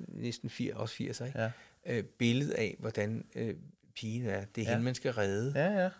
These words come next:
Speaker 1: Ikke?
Speaker 2: Jo.
Speaker 1: Øhm, jeg læste også, da jeg googlede det her,
Speaker 2: Ja.
Speaker 1: at Lois Lane i John Burns udgave, øh, næsten gøres til en superhelt.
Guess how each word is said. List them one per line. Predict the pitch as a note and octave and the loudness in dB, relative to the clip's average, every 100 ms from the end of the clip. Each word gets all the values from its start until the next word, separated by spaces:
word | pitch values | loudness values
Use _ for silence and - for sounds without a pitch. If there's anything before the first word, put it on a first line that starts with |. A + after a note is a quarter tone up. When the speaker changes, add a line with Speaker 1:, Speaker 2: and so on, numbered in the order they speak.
| - - | -14 -4
Speaker 1:
Ikke? | C3 C3+ - | -4 -4 -2
Speaker 2:
Jo. | D#3+ - - - _ A2+ | -2 -2 -12 -20 _ 0
Speaker 1:
Øhm, | A2 G#2 G2 G#2+ - - _ _ _ _ | 4 4 4 0 -8 -12 _ _ _ _
jeg | A#2+ C3 D3+ | 4 4 4
læste | A#2+ G2 G#2+ - | 2 0 -2 -4
også, | G#2 G#2+ | -4 -4
da | - | -6
jeg | G#2+ | -8
googlede | - C3 D3+ C3 | -6 -8 -6 -6
det | G#2+ | -6
her, | G2+ G2+ - | -8 -10 -10
Speaker 2:
Ja. | A2+ A2+ | -8 -4
Speaker 1:
at | G#2+ G#2+ - | -6 -8 -8
Lois | G#2+ G2 F2+ | -4 -2 -2
Lane | G2+ G#2 B2+ | -2 -2 -2
i | - - | -6 -4
John | G#2+ G2+ F#2 - - | -2 -2 -6 -10 0
Burns | G2+ G#2 A#2 - - - | 2 2 0 -2 -2 -4
udgave, | G#2+ A#2 G2+ - - - - | -2 0 0 -4 -18 -20 -16
øh, | - - - G#2+ | -14 -16 -20 -8
næsten | G#2+ - F#3 | -8 -4 -4
gøres | A#2 G#2 | -4 -4
til | A2+ | -8
en | |
superhelt. | A#2 B2 D3+ A#2 A2+ | -8 -8 -8 -8 -10